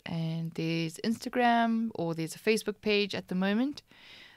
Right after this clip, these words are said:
um, or Tanya Blake Safaris at gmail dot com if you really have ten million questions.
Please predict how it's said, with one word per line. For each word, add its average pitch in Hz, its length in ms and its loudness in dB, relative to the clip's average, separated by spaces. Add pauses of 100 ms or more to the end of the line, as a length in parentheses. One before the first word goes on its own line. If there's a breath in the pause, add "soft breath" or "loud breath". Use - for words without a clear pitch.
(140)
um, 165 520 -4
or 156 300 -6
Tanya 175 260 -6
Blake 160 200 -6
Safaris 190 560 -8
at 165 120 -10
gmail 165 300 -6
dot 156 140 -10
com 233 300 -6
if - 140 -12
you 175 80 -2
really 175 180 -2
have 165 220 -4
ten 170 180 -4
million 165 220 -4
questions. 302 560 -10